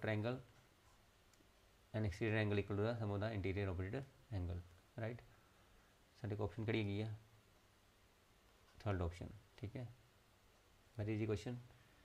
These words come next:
Question number nine, rational number can be represented in the form of P or Q। ਦੇਖੋ ਸਾਡੇ ਕੋਲ P ਤੇ Q ਕੀ ਹੋਣਗੇ? ਰੈਸ਼ਨਲ ਨੰਬਰ ਸਾਡੇ ਕੋਲ ਜਿਹਨੂੰ ਆਪਾਂ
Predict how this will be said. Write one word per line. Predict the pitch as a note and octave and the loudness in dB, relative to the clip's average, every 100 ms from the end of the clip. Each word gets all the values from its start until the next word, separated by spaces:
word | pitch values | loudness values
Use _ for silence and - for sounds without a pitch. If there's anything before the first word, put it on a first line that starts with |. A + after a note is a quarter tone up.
| - - - - - - | -20 -20 -20 -20 -16 -8
Question | A2 A2 | -2 0
number | G#2 G2+ | 4 6
nine, | G#2 A#2 A#2+ - - - - - - | 6 4 -2 -8 -20 -20 -20 -20 -8
rational | C3+ A2+ G#2+ A#2 | 0 2 2 2
number | A2+ A2+ G#2+ | 2 4 4
can | G#2+ | 4
be | A2+ A#2+ A2 - - G#2 | 4 2 -2 -8 -2 0
represented | G#2+ G2+ G#2+ | 2 2 2
in | G#2 | 2
the | G#2+ | 2
form | G2+ G2+ | 2 0
of | G#2 | 2
P | G2+ | 4
or | G2+ G2 | 4 4
Q। | A#2+ B2+ - - - - - - - - - - - - - | 2 2 -2 -20 -20 -20 -20 -20 -20 -20 -20 -20 -20 -20 -8
ਦੇਖੋ | A#2 G#2+ B2 | -4 0 2
ਸਾਡੇ | B2 A2+ | 2 2
ਕੋਲ | A#2 | 0
P | A2+ - A#2 A#2 | -4 0 2 4
ਤੇ | B2 - | 2 2
Q | B2 | 2
ਕੀ | A#2 | 4
ਹੋਣਗੇ? | A#2+ F#2+ F#2 E2+ - - - - - | 4 4 4 2 -6 -20 -20 -20 -2
ਰੈਸ਼ਨਲ | G#2 G2 A2 | 0 2 2
ਨੰਬਰ | G#2+ | 2
ਸਾਡੇ | G#2+ G2+ | 2 2
ਕੋਲ | G2+ | 2
ਜਿਹਨੂੰ | G#2+ | 2
ਆਪਾਂ | G#2 A#2 | 0 0